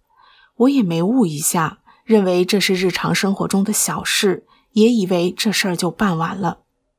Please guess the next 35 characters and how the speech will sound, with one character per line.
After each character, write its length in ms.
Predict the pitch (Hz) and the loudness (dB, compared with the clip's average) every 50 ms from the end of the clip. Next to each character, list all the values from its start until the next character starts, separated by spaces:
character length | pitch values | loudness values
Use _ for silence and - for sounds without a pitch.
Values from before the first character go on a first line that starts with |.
| _ _ - | _ _ -4
在 160 | - 294 269 | 0 0 2
这 120 | - 277 | 2 2
之 160 | 254 - - | 0 0 0
前， 480 | 269 277 - - 190 170 165 170 180 - - - | -2 -2 -2 -2 -2 -2 -2 -2 -4 -4 -2 0
我 140 | 190 202 | 2 2
给 160 | 220 220 156 156 | 2 2 -2 -2
家 180 | - 196 185 | -2 -4 -2
中 200 | 190 - 185 190 | -2 -2 -2 -2
装 240 | - 202 190 196 196 | 0 0 0 0 0
修， 400 | - - - 208 190 202 220 - - - - - - - | -2 0 0 0 0 0 -2 -6 -12 -20 -20 -20 -4 0
买 220 | 220 208 190 175 | 2 2 2 2
了 100 | 170 190 | 0 -2
个 220 | 185 - 240 233 | 0 2 2 2
小 320 | 226 - - - 185 156 190 | 2 0 0 -2 -2 -2 -2
的 100 | - 185 | -2 -2
淋 240 | 180 175 175 180 196 | 0 0 0 0 0
浴 140 | 208 190 | 0 -2
头， 460 | 170 - - - 160 165 180 233 - _ _ _ _ _ _ _ | -4 -4 -4 -4 -2 -2 -4 -4 -6 _ _ _ _ _ _ _
在 280 | - - 196 185 185 - | -4 -2 0 0 -2 -2
机 280 | - - - - 214 | -6 -4 -2 0 2
缘 240 | 202 190 175 175 202 | 2 2 0 0 -2
巧 240 | - - - 175 175 | -2 -4 -4 -6 -8
合 160 | - 170 165 | -6 -6 -4
下， 300 | 170 - 202 185 175 - _ _ _ _ _ _ | -4 -2 -2 -2 -4 -4 _ _ _ _ _ _
又 160 | - 330 311 269 | 2 2 4 4
有 160 | 226 170 160 | 4 4 2
了 140 | 170 165 165 | 0 -2 -2
一 180 | 156 165 165 | -2 -4 -6
套 300 | 165 - - 190 185 185 | -6 -4 -2 -2 -2 -2
大 320 | - - 262 254 214 180 175 | -2 -2 -2 0 0 0 0
的 200 | 165 160 165 151 | 0 0 0 0
花 380 | - - - - 262 254 262 | -2 -6 -6 -2 -2 0 0
洒 260 | 262 - - 170 165 | 0 0 0 -2 -2
淋 320 | 165 160 160 160 165 170 180 | -2 -4 -4 -4 -2 -2 -2
浴， 300 | 185 180 185 - - | -2 -2 -2 -2 -4